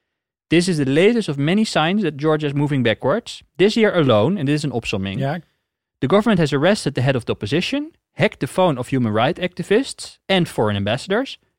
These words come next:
Speaker 1: turned down an E U loan after backtracking on an agreement promising judicial and electoral reform. And it has handled the covid nineteen crisis badly. Zat ik laatst naar te kijken, want ik dacht, ik wil straks als de lockdowns zijn, wil ik graag naar, gewoon weg.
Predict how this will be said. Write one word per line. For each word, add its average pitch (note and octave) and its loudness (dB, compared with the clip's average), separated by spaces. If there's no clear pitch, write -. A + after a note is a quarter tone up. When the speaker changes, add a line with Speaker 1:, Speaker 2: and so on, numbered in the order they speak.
Speaker 1:
turned A#3 6
down A#2 2
an B2+ -6
E E3 0
U E3+ 2
loan A2+ 2
after C3+ -4
backtracking C3+ -2
on A#2 -4
an A2+ 0
agreement B2 -2
promising A#2 -2
judicial A2+ -2
and A2 -4
electoral G#2+ -4
reform. A3 2
And G#3 2
it A3+ 4
has G#3+ 0
handled F#3+ 2
the D3+ -4
covid F3 0
nineteen C#3+ -2
crisis A#2 -2
badly. A2+ -2
Zat C3+ -4
ik C#3 -8
laatst A#2+ -2
naar - -4
te - -18
kijken, B2 0
want G#2+ -6
ik A2 -14
dacht, - -8
ik B2 -6
wil B2+ 0
straks B2 -6
als A2+ -8
de A#2+ -4
lockdowns A#2 0
zijn, G#2 -4
wil G#2+ -8
ik - -12
graag G#2+ -6
naar, G2+ -8
gewoon G#2 -6
weg. G2+ -8